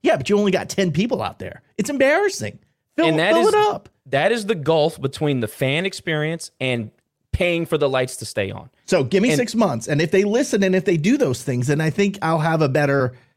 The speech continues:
Speaker 1: more confidence in the fact that we can get closer to that number. Year one, I,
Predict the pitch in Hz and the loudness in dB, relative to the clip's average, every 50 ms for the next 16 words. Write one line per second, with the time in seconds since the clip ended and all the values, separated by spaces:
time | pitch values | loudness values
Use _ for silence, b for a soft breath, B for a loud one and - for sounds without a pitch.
0 | b b - 156 156 170 180 143 120 - - 175 220 302 - 208 143 135 135 135 | b b 0 2 4 4 4 2 0 0 0 2 2 2 0 -2 -4 -4 -4 -4
1 | 160 147 131 139 127 - 139 143 - 147 127 139 135 127 - 135 123 143 127 123 | -4 -2 -2 -2 0 2 2 2 2 0 0 0 -2 0 0 0 0 0 -2 -2
2 | - 139 139 196 226 - 208 143 107 - 117 113 110 104 110 113 110 110 110 117 | 0 2 2 2 2 2 0 0 0 0 0 0 0 0 0 -2 -2 -2 -2 -4
3 | 117 B B B B B - 185 190 220 226 208 196 185 180 156 147 135 120 | -6 B B B B B -4 0 2 4 4 4 4 2 2 2 0 -2 -2